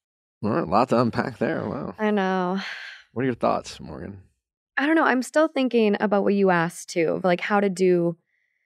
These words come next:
Speaker 2: like, these, you know, people or, you know, individuals with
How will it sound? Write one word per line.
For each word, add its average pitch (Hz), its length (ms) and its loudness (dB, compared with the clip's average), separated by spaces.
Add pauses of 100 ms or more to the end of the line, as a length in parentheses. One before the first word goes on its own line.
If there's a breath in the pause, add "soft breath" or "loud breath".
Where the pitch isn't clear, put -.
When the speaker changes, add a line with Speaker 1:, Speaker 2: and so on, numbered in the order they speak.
(260)
Speaker 2:
like, 214 100 0
these, 214 340 0 (100)
you 220 140 4
know, 190 100 6
people 202 380 2 (160)
or, 175 240 2
you 196 160 0
know, 190 60 -2 (100)
individuals 180 540 2
with 180 260 0